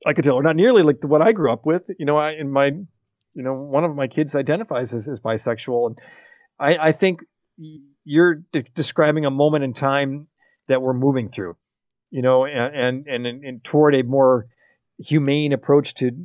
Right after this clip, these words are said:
to gender identity. Uh, and that's part of that liberating masculinity, I think, is, is freeing us from these beliefs. You gotta be one way or another. And if you're not the, the straight guy, you, you're, you're somehow,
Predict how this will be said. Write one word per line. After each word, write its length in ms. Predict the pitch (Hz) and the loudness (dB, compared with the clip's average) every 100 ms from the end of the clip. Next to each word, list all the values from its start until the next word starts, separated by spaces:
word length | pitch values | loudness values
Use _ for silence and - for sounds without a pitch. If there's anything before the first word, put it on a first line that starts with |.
| - - | -18 -14
to 60 | 127 | -4
gender 300 | 143 143 135 | -2 2 2
identity. 600 | 127 135 135 131 123 117 _ _ _ _ - | 2 0 0 -2 -4 -8 _ _ _ _ -8
Uh, 220 | 123 120 123 | -2 -2 0
and 100 | 139 | 0
that's 140 | 143 | 0
part 200 | - 151 | 2 4
of 40 | |
that 120 | 147 147 | 4 2
liberating 360 | 151 151 143 | 2 2 0
masculinity, 500 | 143 143 - 143 196 | -2 -4 -2 -2 0
I 60 | 120 | -4
think, 180 | 123 123 | -4 -4
is, 140 | 110 | -4
is 160 | 139 - | -6 -8
freeing 420 | - 156 170 156 | -2 2 4 2
us 160 | 147 | 0
from 180 | - 147 | -2 -4
these 180 | 143 123 | -2 -2
beliefs. 360 | 123 147 147 - | 2 2 2 0
You 100 | 139 | 2
gotta 160 | 147 | 2
be 80 | 147 | 4
one 200 | 151 151 | 2 4
way 120 | 151 | 4
or 80 | 151 | 4
another. 340 | 147 139 113 _ | 4 2 -2 _
And 140 | 135 131 | -6 -4
if 80 | |
you're 80 | 131 | -2
not 220 | 143 156 | -2 0
the, 240 | 156 139 120 _ _ _ | 2 2 0 _ _ _
the 80 | 127 | -14
straight 360 | - 170 151 185 - _ _ _ - | -2 0 0 -2 -14 _ _ _ -4
guy, 500 | 156 156 147 135 143 220 - | 2 4 4 2 -2 -8 -12
you, 260 | 143 131 | -4 -2
you're, 400 | 131 135 139 135 170 | 0 2 2 2 -2
you're 120 | 156 127 | -6 -2
somehow, 560 | 170 147 143 139 127 | 0 2 2 2 0